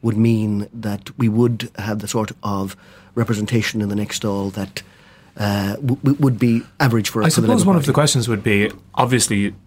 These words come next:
Speaker 2: suffered hugely in the, in the last election in reaction to, to, to government, and that's been ventilated and gone over many times. But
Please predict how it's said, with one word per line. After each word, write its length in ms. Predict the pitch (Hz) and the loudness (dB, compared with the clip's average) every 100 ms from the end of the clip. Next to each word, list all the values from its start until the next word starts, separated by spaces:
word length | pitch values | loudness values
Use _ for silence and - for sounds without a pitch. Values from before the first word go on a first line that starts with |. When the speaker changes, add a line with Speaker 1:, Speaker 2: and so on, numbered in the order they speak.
| - | -6
Speaker 2:
suffered 320 | - 113 104 | -2 0 0
hugely 500 | - 113 107 104 98 | 0 0 2 0 0
in 140 | 110 | 0
the, 220 | 101 98 98 | 2 2 2
in 80 | 110 | 0
the 80 | |
last 240 | 107 131 - | 2 2 2
election 400 | 110 95 - 98 | 0 0 0 -2
in 140 | 92 | -2
reaction 440 | 98 98 98 - 95 | 0 0 0 -4 -6
to, 300 | - 95 92 95 - | -4 -4 -6 -12 -14
to, 160 | 110 | -10
to 140 | 95 - | -8 0
government, 380 | 127 131 107 113 | 2 2 0 0
and 160 | 95 92 | -2 0
that's 220 | 104 - | -2 -2
been 280 | 107 95 92 | -2 -2 0
ventilated 600 | 104 98 98 95 98 92 | 0 0 2 2 2 0
and 280 | 92 90 87 | 0 -2 0
gone 180 | 98 95 | 2 2
over 240 | 95 95 | 2 2
many 220 | 92 92 | 2 0
times. 340 | 92 107 101 92 | -2 -2 0 0
But 200 | 123 | -2